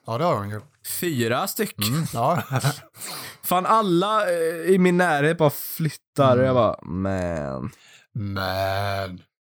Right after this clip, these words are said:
Speaker 1: vi flyttar i alla fall
Speaker 2: Åh.
Speaker 1: inte längre bort från dig, egentligen.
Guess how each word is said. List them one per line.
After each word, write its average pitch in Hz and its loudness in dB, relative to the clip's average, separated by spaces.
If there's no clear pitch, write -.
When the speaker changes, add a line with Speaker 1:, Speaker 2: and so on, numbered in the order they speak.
Speaker 1:
vi 113 -8
flyttar 117 -6
i 117 -4
alla 117 -2
fall 123 2
Speaker 2:
Åh. 117 2
Speaker 1:
inte 110 -2
längre 110 -6
bort 110 -12
från 104 -6
dig, 101 -6
egentligen. 107 -8